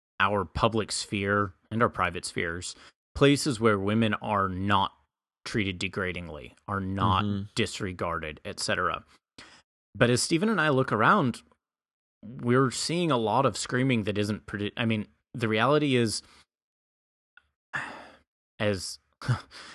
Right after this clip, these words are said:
Speaker 1: as unpopular a stance as this may be in a lot of ways, secular feminism has done some really, really good things,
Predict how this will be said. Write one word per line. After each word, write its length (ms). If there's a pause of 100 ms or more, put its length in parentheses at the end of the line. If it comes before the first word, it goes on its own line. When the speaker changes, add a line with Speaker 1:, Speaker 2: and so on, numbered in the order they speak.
Speaker 1:
as 140
unpopular 580
a 60
stance 340
as 80
this 160
may 120
be 200
in 100
a 60
lot 200
of 140
ways, 460
secular 440
feminism 720 (280)
has 200
done 200
some 400
really, 340
really 480
good 320
things, 680